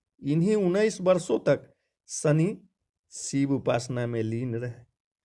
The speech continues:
इसी कारण शनि की महादश उन्नीस वर्ष की होती है। परंतु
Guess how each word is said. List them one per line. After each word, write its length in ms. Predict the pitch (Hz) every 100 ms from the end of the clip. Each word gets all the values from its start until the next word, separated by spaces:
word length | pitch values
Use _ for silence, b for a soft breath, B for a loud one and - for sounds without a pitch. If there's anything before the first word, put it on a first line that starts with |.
| _ _ _ -
इसी 300 | 160 160 220
कारण 360 | 220 170 175 190
शनि 400 | 185 165 165 185
की 160 | 190 185
महादश 580 | 160 147 147 180 185
उन्नीस 420 | - 135 139 143 -
वर्ष 240 | 117 113
की 160 | 113 110
होती 340 | 101 - 107
है। 120 | 98 _ _ _ _ _ _ _ _ _ -
परंतु 600 | 135 131 135 156 143 -